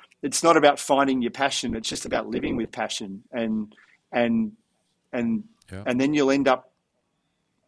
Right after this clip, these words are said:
Speaker 1: you creating what it is that you, that you're meant to do.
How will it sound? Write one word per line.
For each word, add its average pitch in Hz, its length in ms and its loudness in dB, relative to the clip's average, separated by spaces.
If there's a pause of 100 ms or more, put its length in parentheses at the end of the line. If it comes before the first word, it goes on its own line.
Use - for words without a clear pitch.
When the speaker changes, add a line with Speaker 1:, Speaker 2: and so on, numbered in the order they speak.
(100)
Speaker 1:
you 123 160 -4
creating 123 600 0 (460)
what 123 260 0
it 110 80 -4
is - 160 -4
that - 120 -8
you, 110 420 -2 (1000)
that - 180 0
you're 120 360 0
meant 113 220 0
to - 80 -6
do. 107 280 -4